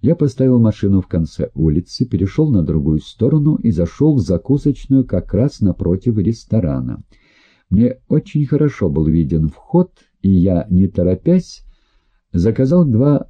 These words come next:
сандвича с мясом и кофе. Прошёл примерно час, и мне уже трижды приносили кофе.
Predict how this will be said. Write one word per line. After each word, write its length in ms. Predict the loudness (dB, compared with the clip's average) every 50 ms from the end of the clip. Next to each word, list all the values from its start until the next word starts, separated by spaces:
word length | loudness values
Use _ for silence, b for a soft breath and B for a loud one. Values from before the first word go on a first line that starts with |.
| -18 _
сандвича 720 | -18 -6 -2 0 0 2 2 0 -2 -2 -4 -6 -8 -8
с 160 | -8 -6 -2
мясом 640 | 0 2 2 2 0 -4 -6 -4 -4 -2 -2 -6 -8 _ _
и 140 | -2 -2 -2
кофе. 580 | -4 _ -4 -4 -4 -6 -8 -10 -10 -10 -10 -12 _ _ _ _ _ _ _ _ _ _
Прошёл 400 | _ -2 -2 0 2 2 2 2
примерно 480 | 2 0 2 2 2 2 2 2 0 0
час, 580 | -2 -4 -6 -6 -6 -6 -8 -12 -18 -20 -20 _ -20 -20 _ _ _ _ _ _ _ _ _ _
и 80 | 0 2
мне 180 | 2 4 4
уже 200 | 2 2 0 -2
трижды 440 | 0 0 0 2 2 0 0 -4 -6
приносили 580 | -4 -2 -2 -2 -2 -4 -4 -4 -4 -2 -2 -4
кофе. 480 | -4 -4 -6 -6 -6 -8 -14 -16 -16